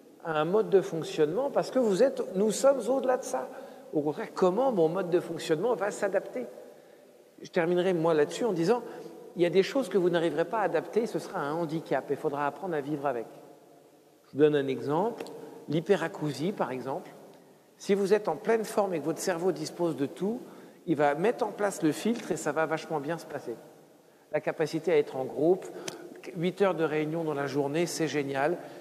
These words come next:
Si ton cerveau il est en forme, c'est bon. Si tu rentres et que tu as travaillé, ton cerveau il est fatigué, qu'il peut pas, et ben ce jour-là, ce handicap va se montrer, va se... Il faut être capable de dire, « C'est pas ma faute.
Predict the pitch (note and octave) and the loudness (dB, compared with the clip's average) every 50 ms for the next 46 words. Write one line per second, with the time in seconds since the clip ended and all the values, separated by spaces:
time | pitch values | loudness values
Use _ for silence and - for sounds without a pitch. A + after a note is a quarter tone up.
0 | - - - F3+ E3 - E3+ D3+ - - F3+ D#3+ E3+ F3+ G3 F#3 D#3 C#3+ C#3+ C#3 | -14 -4 -2 -2 0 0 -2 -2 -2 -2 -2 -2 0 2 2 2 2 2 0 0
1 | C#3 - F3+ E3 D#3 - - D3 B2+ B2+ C3+ C3 - - F#3 E3+ - - G3 F#3 | 0 -2 -2 -4 -4 -4 -6 -6 -4 -4 -6 -8 -6 -6 -6 -6 -4 -2 0 0
2 | F3 A3 A3 - - - - - - - - - - - - - - - E3+ D3+ | 0 0 -2 -4 -6 -12 -16 -18 -18 -18 -20 -20 -20 -20 -20 -8 -2 -2 -2 0
3 | - F3 E3+ - D#3 - - - F#3+ F3 E3+ F3 F3 F3 F3+ F3 F3 E3 D#3 - | 2 0 0 0 -2 -4 -2 0 0 0 2 0 2 2 2 2 0 -2 -6 -4
4 | - E3+ D#3+ D#3+ F#3 F#3 D#3 C#3 C3+ - - G3 F3+ - - F#3 D3+ E3+ E3 D3+ | -2 -2 -2 0 0 0 0 0 -2 -2 -4 -6 -6 -4 -6 -4 -2 -2 -2 -4
5 | - - C#3+ - D3 C#3 - C#3+ C#3 E3 A3+ - - - - - - - - - | -4 -10 -4 -2 -2 -2 0 -4 -6 -6 -8 -10 -16 -20 -20 -20 -20 -20 -20 -20
6 | - - - - _ _ _ _ - - _ - D3 C3+ D3+ D3 D3+ - A#3 B3+ | -20 -20 -20 -20 _ _ _ _ -20 -10 _ -4 0 2 2 0 0 -2 -4 -4
7 | G#3+ G#3+ G#3+ E3+ D3 A2 - - - - - - - - - - - - - - | -2 -2 -2 -2 -2 -2 -4 -8 -12 -16 -18 -20 -20 -20 -20 -20 -20 -20 -10 -4
8 | E3+ F3 F#3 G3 E3 E3+ F3 - - E3 D#3+ E3 D3+ D3 C#3 C3+ C3 B2+ - - | -2 0 0 0 0 -2 -4 -2 -2 -2 -2 -2 -4 -4 -4 -2 -2 -4 -6 -4
9 | - C#3+ C3+ C#3 C3+ C#3 C3+ - - D3+ D3+ D3+ C3+ D3 C#3 - - C3 B2+ - | -2 -2 -2 0 -2 -4 -4 -2 0 0 0 2 0 -2 -4 -4 -4 -6 -6 -6
10 | - - - - - - - - E3+ D3+ - F#3 F#3+ F3+ - G#3 F#3 - G3 F#3+ | -8 -12 -16 -18 -18 -16 -4 -2 -2 0 0 0 -2 -2 -2 -4 -2 0 0 0
11 | E3 E3 F3 D3+ D3+ E3+ F3+ F#3 E3+ - - - - E3+ D#3+ - F3 D#3 D#3 D3 | 2 2 2 2 2 0 0 0 -2 -6 -14 -12 -12 -10 -6 -4 -4 -4 -4 -6
12 | - - - A2+ A2 - | -8 -8 -10 -10 -10 -10